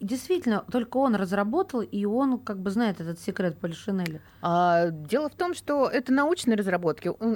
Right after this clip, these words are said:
Speaker 2: именно врач, он,
Speaker 1: Мгм.
Speaker 2: а, занимается исследованиями, м, с медицинской точки зрения, то есть, а, плюс он ещё сторонник, а, употребления бадов и протеинов, которые п-,
Speaker 1: Мгм.
Speaker 2: помогают сохранить,
Speaker 1: То есть белок
Speaker 2: а,
Speaker 1: он даёт есть, неужели?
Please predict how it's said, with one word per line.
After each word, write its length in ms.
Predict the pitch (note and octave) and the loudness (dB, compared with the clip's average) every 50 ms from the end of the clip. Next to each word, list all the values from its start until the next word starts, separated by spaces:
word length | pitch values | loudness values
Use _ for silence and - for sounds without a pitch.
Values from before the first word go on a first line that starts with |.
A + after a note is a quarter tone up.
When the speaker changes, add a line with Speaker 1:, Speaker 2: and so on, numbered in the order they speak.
| A3 | 0
Speaker 2:
именно 360 | - C#4 C#4 C4+ B3 A#3+ A#3 | -2 0 2 2 2 2 2
врач, 440 | G#3 F#3+ G3 E3+ D3+ C3 B2 - - - | 0 0 2 2 2 2 0 -2 -6 -4
он, 200 | - G3+ A#3+ A#3 - - | -2 0 0 0 0 -2
Speaker 1:
Мгм. 300 | F3 F3 E3+ E3+ D#3+ D#3+ | -2 0 0 2 2 2
Speaker 2:
а, 300 | D#3+ D#3+ D#3+ D#3 D#3 D#3+ - - - - F2 G2 A2 C3+ | 2 2 2 2 2 0 -2 -4 -8 -16 -14 -12 -10 -8
занимается 560 | F3 E3+ F3+ F#3+ G3+ G#3+ G#3+ G3+ G3 - G3 | -6 -4 -2 0 2 2 2 2 0 -2 -4
исследованиями, 1120 | E3+ - - G3+ G#3 A3+ G#3 A3+ F#3 E3+ E3+ E3+ E3 D#3+ D#3+ D#3+ D#3+ D#3 D#3+ D#3 D#3 C#3+ - | -6 -4 -2 0 0 2 2 0 0 0 -2 -2 -2 -4 -2 -2 -2 -2 -2 -2 -2 -4 -6
м, 460 | - - G#2 - A#3 G#2+ F2 - - - - | -10 -12 -10 -10 -10 -10 -12 -14 -16 -10 -6
с 60 | - | -4
медицинской 520 | F3+ F3 F3+ E3+ - G#3 A#3 - - E3 | -2 -2 -2 0 2 2 0 0 0 -4
точки 320 | - - E3+ - - - E3+ | -4 -2 -4 -4 -4 -8 -6
зрения, 460 | D#3 D3+ D3 D3 C3+ B2 B2 B2+ C3+ | -4 -2 0 0 0 0 -2 -2 -4
то 120 | - - | -6 -8
есть, 320 | - - - - - - - | -10 -10 -10 -12 -14 -10 -8
а, 240 | - C#3+ C#3+ D3 C#3+ | -6 -4 -4 -4 -4
плюс 260 | - F#3+ A3 C#4 B3 - - - | -2 -2 -2 -2 -4 -6 -6 -4
он 220 | F#3 F#3+ G3+ G3+ | -2 -2 0 -2
ещё 440 | F#3+ E3+ F3+ F#3+ - - - A#3+ C4+ | -2 -4 -6 -8 -6 -2 -2 -2 -2
сторонник, 800 | - - A3 F#3 F#3 G3 G#3+ A#3 A#3 A3+ G#3+ G#3 G#3 - - - | -2 -2 -2 -2 0 0 0 0 0 0 0 -2 -4 -8 -6 -4
а, 220 | G3+ F#3+ F3+ F3 F3 | -2 -2 0 0 -2
употребления 760 | F3+ F3 - E3+ - F3+ F#3+ E3+ F3+ F#3+ G3 G3 F#3+ F3+ F3 | -2 -4 -6 -8 -6 -6 -4 -2 0 0 0 0 0 0 0
бадов 540 | E3 D#3 E3 D3+ D#3 D#3 D#3 E3 E3 - G3 | 0 0 2 2 2 0 -2 -4 -4 -4 -4
и 80 | E3+ | -6
протеинов, 720 | F3 - F#3 F#3 - - G3+ F3+ E3 D3+ C#3+ D3 D#3 G3+ - | -4 -4 -4 -4 -2 -2 -2 0 0 0 0 0 -2 -2 -2
которые 380 | - G3 - - E3+ E3+ D#3 | -4 -4 -2 -2 -2 -2 -2
п-, 180 | - D3+ D3+ D3 | -2 -4 -6 -6
Speaker 1:
Мгм. 80 | D3 | -6
Speaker 2:
помогают 480 | D#3 D#3+ D#3 D#3+ D#3+ D3+ D3+ D3+ D3+ - | -6 -6 -4 -4 -2 0 0 0 0 -2
сохранить, 560 | - - - - D#3 D3 D3+ D3+ D3+ - - - - - - - | -6 -10 -8 -4 -4 -2 -2 -4 -6 -6 -10 -18 -20 -20 -20 -10
Speaker 1:
То 80 | - F#3+ | -4 -4
есть 100 | F#3+ F3+ | -2 0
белок 420 | F3+ G3 C#4 C#4+ C#4 D4 D#4 D4 - | 2 4 4 4 4 4 2 2 2
Speaker 2:
а, 40 | D#4+ | 2
Speaker 1:
он 120 | C#4 A#3+ | 2 4
даёт 500 | C#4 C4+ B3+ B3 G#3 A#3 B3+ D#4+ F#4 - | 4 4 2 4 4 2 2 2 0 -2
есть, 480 | C4+ A#3+ C#4 D#4+ F#4 G#4 G#4 - - - | -2 0 0 2 2 0 -2 -6 -8 -4
неужели? 680 | A#3 A3 A3 A3+ G#3+ G#3 G#3 F#3+ F3 E3+ E3+ F3+ - | -2 0 0 0 0 -2 -2 -2 -2 -4 -4 -8 -10